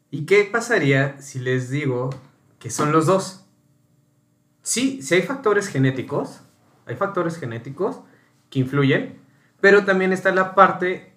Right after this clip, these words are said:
de las conductas, que es, bueno, los condicionamientos, los, los valores de juicio,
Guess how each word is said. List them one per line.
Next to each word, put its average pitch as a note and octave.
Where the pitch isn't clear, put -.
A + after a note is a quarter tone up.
de E3
las C#3
conductas, C#3
que C3+
es, B2+
bueno, D#3+
los A#2+
condicionamientos, D3+
los, B2
los C3
valores C#3
de B2
juicio, D#3+